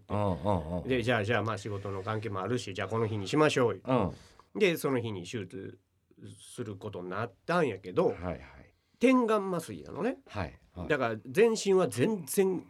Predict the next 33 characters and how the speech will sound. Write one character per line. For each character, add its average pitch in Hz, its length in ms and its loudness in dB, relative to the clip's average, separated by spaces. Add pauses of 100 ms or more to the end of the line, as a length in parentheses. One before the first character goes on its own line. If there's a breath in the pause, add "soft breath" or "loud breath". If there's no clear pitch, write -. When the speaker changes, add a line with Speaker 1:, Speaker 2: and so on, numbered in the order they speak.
Speaker 2:
ピ 175 120 2
ン 233 80 2
ピ - 160 0
ン 107 40 2
し 104 60 -4
て 104 60 -4
る 82 80 -4
わ 82 60 -8
け。 - 140 -18
Speaker 1:
は 98 240 -2
い、 65 40 -6
は - 240 -14
い。 - 40 -4
Speaker 2:
で、 220 100 2
左 151 340 4
目、 147 320 6
じ 139 100 4
ゃ 131 40 6
あ - 20 4
手 107 60 -2
術 104 200 -4
し 107 80 -6
ま 117 140 2
す 98 120 -4
ね 92 100 -6
っ 90 40 -10
て - 60 -14
始 101 200 -2
ま 95 120 -2
っ 90 40 -12
て、 - 320 -12
Speaker 1:
う 98 40 -10
ん。 98 40 -8